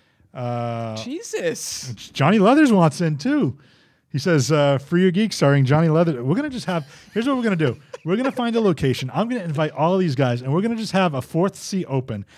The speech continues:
Speaker 1: and we're gonna have fifteen-minute tryouts with a new host and see what, a new co-host and see what they bring to the table. See what kind of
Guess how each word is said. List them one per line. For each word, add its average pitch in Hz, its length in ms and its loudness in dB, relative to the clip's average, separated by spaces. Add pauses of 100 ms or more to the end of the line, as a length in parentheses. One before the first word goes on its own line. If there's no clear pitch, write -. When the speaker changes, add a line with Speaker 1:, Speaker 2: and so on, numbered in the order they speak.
(220)
Speaker 1:
and 139 100 -6
we're 170 80 -4
gonna 190 140 0
have 165 180 -2
fifteen-minute 196 600 -4
tryouts 147 800 -2 (580)
with 139 160 4
a 139 60 4
new 160 180 4
host 143 300 2
and 123 80 -8
see 156 160 -2
what, 151 160 -2
a 135 180 -4
new 156 140 0
co-host 135 420 2
and 127 80 -10
see 147 100 -2
what 139 120 2
they 143 100 2
bring 131 220 -2
to 123 80 -4
the 120 80 -6
table. 113 400 -2 (320)
See 170 160 2
what 156 100 2
kind 165 200 2
of 143 80 -2